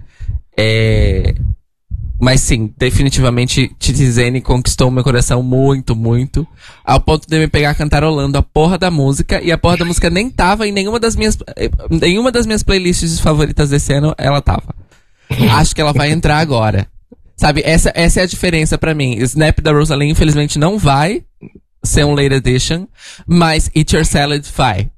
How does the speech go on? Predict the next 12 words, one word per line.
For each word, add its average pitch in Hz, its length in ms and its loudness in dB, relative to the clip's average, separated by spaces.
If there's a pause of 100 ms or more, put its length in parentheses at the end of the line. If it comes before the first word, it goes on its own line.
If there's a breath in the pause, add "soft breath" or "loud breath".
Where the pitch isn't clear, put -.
(220)
ser - 400 -4
um 120 80 -4
Late 113 240 0
Edition. 107 500 -6 (360 loud breath)
E 156 100 2
gostaria 180 540 0
de 160 160 -6
deixar 170 320 2
aqui 156 260 0
um 156 180 0
pequeno 151 400 0
shout-out 143 640 0